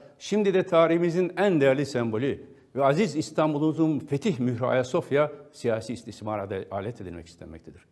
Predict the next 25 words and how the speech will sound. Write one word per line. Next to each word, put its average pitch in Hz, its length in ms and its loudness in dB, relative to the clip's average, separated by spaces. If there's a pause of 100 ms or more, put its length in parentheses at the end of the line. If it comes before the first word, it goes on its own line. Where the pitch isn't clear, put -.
(340)
Erdoğan 190 460 8
daha 180 140 4
kısa 180 280 0
bir 165 80 2
süre 139 200 -2
önce 101 320 -6 (380)
neredeyse 190 840 6
seçmenini 170 580 0
azarlayarak 170 800 4 (320)
"Yan 214 220 6
tarafta 196 340 6
Sultanahmet'i 165 720 0
doldurmayacaksın, 160 840 2 (140)
Ayasofya'yı 170 640 4
dolduralım." 165 480 4
diyeceksin. 107 560 -4 (260)
"Bu 175 60 2
oyunlara 185 380 4
gelmeyelim, 131 600 2 (220)
bunların 156 280 2
hepsi 180 240 -2
tezgah." 139 420 2
demişti. 110 340 -6 (140)
Hepinizin 240 360 0
hafızalarındadır. 135 880 2